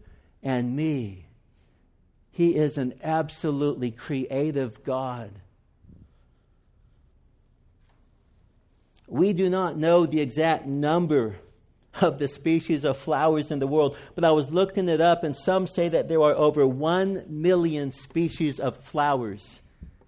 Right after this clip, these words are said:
Creativity. Do you ever stop to smell the roses? Seriously. Do you ever take the time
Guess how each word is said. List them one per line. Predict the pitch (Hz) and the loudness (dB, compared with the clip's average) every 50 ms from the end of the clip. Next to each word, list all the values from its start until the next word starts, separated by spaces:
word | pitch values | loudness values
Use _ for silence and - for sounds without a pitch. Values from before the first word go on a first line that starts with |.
| _ _ _ _ _ _ _ _ _ _ _ _ | _ _ _ _ _ _ _ _ _ _ _ _
Creativity. | - - - 165 165 156 143 131 120 127 - - 143 135 120 117 101 98 98 101 95 - _ _ - - - - _ _ _ _ _ _ _ _ _ _ _ _ - - - - _ _ _ - - - - - - - | -12 -6 -4 -2 -2 0 0 -2 -4 -6 -6 -6 -6 -6 -6 -6 -8 -8 -10 -12 -14 -20 _ _ -20 -20 -20 -20 _ _ _ _ _ _ _ _ _ _ _ _ -20 -20 -20 -20 _ _ _ -20 -20 -18 -16 -16 -14 -8
Do | - 156 | -6 -2
you | 156 151 156 156 | 0 0 2 0
ever | 156 147 139 | 0 -2 -4
stop | 127 - - - - 123 120 123 135 160 180 - - - - - _ _ _ _ _ _ _ _ _ _ _ _ _ _ _ _ _ _ _ _ _ _ _ _ _ _ _ _ - | -8 -10 -10 -8 -4 -2 0 0 0 0 -2 -4 -8 -12 -20 -20 _ _ _ _ _ _ _ _ _ _ _ _ _ _ _ _ _ _ _ _ _ _ _ _ _ _ _ _ -6
to | - 131 113 | -4 -4 -4
smell | - - - - 139 139 139 131 | -6 -8 -10 -8 -6 -4 -4 -4
the | 135 127 | -4 -4
roses? | 135 147 165 170 151 - - 101 104 101 98 - - - - - - _ _ _ _ _ _ _ _ _ _ _ _ _ _ _ _ _ _ _ _ _ | -4 -4 -4 -4 -6 -8 -10 -12 -12 -14 -18 -20 -20 -20 -20 -20 -20 _ _ _ _ _ _ _ _ _ _ _ _ _ _ _ _ _ _ _ _ _
Seriously. | - - - 185 185 185 175 165 147 120 110 - - 101 92 95 98 98 _ _ _ _ _ _ _ _ _ _ _ _ _ _ _ _ _ _ _ _ _ _ _ | -10 -4 -2 0 0 0 0 0 -2 -2 -4 -8 -10 -12 -12 -12 -14 -18 _ _ _ _ _ _ _ _ _ _ _ _ _ _ _ _ _ _ _ _ _ _ _
Do | 160 160 | -2 0
you | 160 165 170 170 | 2 4 4 4
ever | 175 185 170 180 175 165 147 - - _ _ - | 4 4 2 0 -2 -4 -4 -8 -12 _ _ -10
take | - - 180 180 180 175 175 - - | -4 0 0 2 0 0 -4 -6 -4
the | 165 147 | -4 -4
time | 127 - - - 147 160 165 175 175 165 151 123 110 104 92 | -4 -6 -12 -10 -8 -6 -4 -2 -2 -2 -2 -4 -8 -12 -16